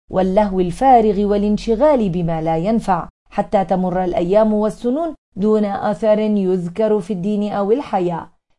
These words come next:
فكم من شاب أضاع قوته ووقته خلف المجالس الفارغة ووسائل التواصل وتتبع أخبار الناس،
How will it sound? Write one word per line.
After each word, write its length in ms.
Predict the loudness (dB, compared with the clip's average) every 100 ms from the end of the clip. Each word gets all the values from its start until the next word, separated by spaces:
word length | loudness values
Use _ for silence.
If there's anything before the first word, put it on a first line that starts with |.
| -10
فكم 280 | -6 -2
من 200 | 0 0
شاب 400 | 0 2 2 4
أضاع 640 | 2 2 -2 0 0 0 -4
قوته 680 | -2 -2 0 0 2 2 2
ووقته 880 | 2 0 0 -4 -4 0 0 0 -2
خلف 360 | 0 -2 -2
المجالس 760 | -2 0 0 4 4 4 -2 -4
الفارغة 680 | -4 0 0 0 0 -2 -4 _ _ _ -2
ووسائل 640 | 0 0 -2 -2 0 -2
التواصل 760 | -2 -4 2 6 4 2 -4 -4 _ _
وتتبع 880 | 2 2 2 0 0 0 2 2 2 0
أخبار 540 | -2 0 6 6 6
الناس، 480 | 2 0 -2 -4